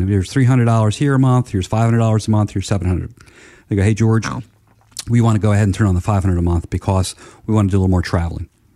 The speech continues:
Speaker 2: Okay.
Speaker 1: Or this one happens. So
Speaker 2: Well, it sounds like a lot of freedom, a lot of choices.
Speaker 1: it's huge. Yeah, and, and this is something that you can't outlive. And it's built into the, the whole recipe.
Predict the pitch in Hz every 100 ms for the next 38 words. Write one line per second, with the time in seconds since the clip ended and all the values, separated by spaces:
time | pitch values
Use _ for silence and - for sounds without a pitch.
0 | - 160 143 123 254 - _ _ _ _
1 | - 98 104 - 95 85 80 - 95 -
2 | - 139 - 302 - 359 247 233 160 -
3 | 226 147 156 156 - 226 175 - - 165
4 | - 220 277 349 151 92 - - - 165
5 | 147 160 - 147 160 - 185 170 151 151
6 | 139 123 - 147 131 135 220 90 85 92
7 | 104 113 113 107 - 127 170 - - -
8 | 127 131 - - 113 110 101 98 92 -
9 | - - _ - 110 98 123 110 131 -
10 | - - - -